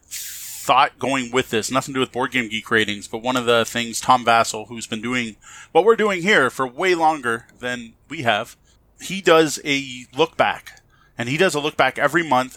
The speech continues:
at the games he reviewed last year, five years ago, and ten years ago. And he'll always show if his rating's gone up or down. So that's how I've always found interesting. Now he's talking years have gone by.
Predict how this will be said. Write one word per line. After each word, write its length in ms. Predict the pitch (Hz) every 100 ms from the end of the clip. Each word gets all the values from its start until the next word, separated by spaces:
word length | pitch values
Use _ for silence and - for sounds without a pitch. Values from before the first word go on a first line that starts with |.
| -
at 180 | 127 -
the 80 | 131
games 380 | 127 151 165
he 60 | 160
reviewed 600 | 151 135 127 135 131 120 -
last 360 | 127 139 151 -
year, 280 | 131 127 127
five 340 | - 131 127
years 180 | 127 117
ago, 180 | 117 120
and 80 | 110
ten 180 | 123 110
years 240 | 104 -
ago. 240 | - - - _ - - -
And 300 | 143 143 135
he'll 240 | 143 165 160
always 220 | 160 156
show 220 | 233 151
if 120 | 117
his 140 | 131 123
rating's 280 | 143 139 143
gone 180 | 135
up 120 | 135 120
or 60 |
down. 320 | 127 117 95
So 160 | - 131
that's 220 | 143 190
how 140 | 180 143
I've 220 | 139 147
always 220 | 151 139
found 240 | 139 127
interesting. 420 | 135 131 120 113 107
Now 140 | 131
he's 140 | 165
talking 260 | 170 139 117
years 300 | 131 180 123
have 100 | 110
gone 220 | 117 101
by. 300 | 95 90 104